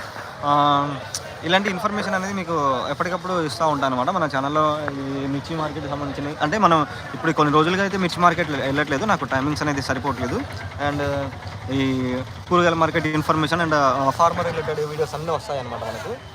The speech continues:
ఆ, అంటే, ఇంట్రెస్ట్ ఉంటేనే సబ్స్క్రైబ్ చేసుకోండి అనమాట వీడియోస్, ఛానల్ని. So, మీకు, ఆ, దేని యొక్క రేటు కావాలి, ఆ, and ఏ కూరగాయల గురించి కావాలి అనేది నాకు ఒక కామెంట్ చేయండి,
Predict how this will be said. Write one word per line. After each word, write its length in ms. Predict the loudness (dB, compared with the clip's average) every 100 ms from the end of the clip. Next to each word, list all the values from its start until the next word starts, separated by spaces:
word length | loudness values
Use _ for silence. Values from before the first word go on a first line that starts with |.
| -16 -16 -14 -4
ఆ, 360 | 2 4 4 2 -2 -12 -6
అంటే, 140 | 0
ఇంట్రెస్ట్ 300 | 0 2 0
ఉంటేనే 220 | -2 -2 0
సబ్స్క్రైబ్ 360 | -2 -2 -4
చేసుకోండి 280 | -4 -6 -6
అనమాట 180 | -4 -4
వీడియోస్, 400 | -4 -4 -6 -6 -4 -2 -2 0
ఛానల్ని. 320 | 2 2 0 -4 -6 -12 -16 -16 -16 -14 -14 -14
So, 160 | -12 -10
మీకు, 460 | -8 -6 -6 -8 -8
ఆ, 300 | -8 -8 -6
దేని 400 | -6 0 2 4
యొక్క 220 | 4 2 2
రేటు 360 | 4 4 2
కావాలి, 640 | 4 4 6 4 2 -2 0
ఆ, 160 | 0 0 -2 -4
and 140 | -2 0 0
ఏ 200 | -2 -4
కూరగాయల 400 | -2 -2 0 -2
గురించి 320 | -2 -4 0
కావాలి 400 | 0 2 0 0
అనేది 260 | -2 0
నాకు 180 | 0 0
ఒక 60 | 0
కామెంట్ 360 | 2 2 0 -6
చేయండి, 260 | -8 -8